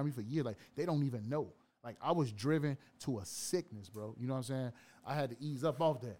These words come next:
You know what I'm saying? It was killing a nigga. I had high blood. Bro, I was skinny as hell, little than a motherfucker. I go through the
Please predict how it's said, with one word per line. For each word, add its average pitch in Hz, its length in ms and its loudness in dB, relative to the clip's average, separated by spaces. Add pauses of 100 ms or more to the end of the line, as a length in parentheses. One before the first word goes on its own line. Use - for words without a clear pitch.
You 113 60 -14
know 123 80 -6
what - 0 -
I'm 120 60 -6
saying? 123 220 -4
It 127 60 -2
was 113 120 -6
killing 170 260 -2 (100)
a 123 60 -4
nigga. 117 60 -4
I 147 100 0
had 117 100 -4
high 143 220 0
blood. 147 260 0 (160)
Bro, 151 120 2
I 185 80 6
was 175 180 0
skinny 190 540 0
as 160 100 -2
hell, 185 180 6
little 170 200 4
than 160 120 2
a 147 40 0
motherfucker. 151 560 -2 (460)
I 170 120 2
go 160 160 4
through 147 200 2
the 120 60 0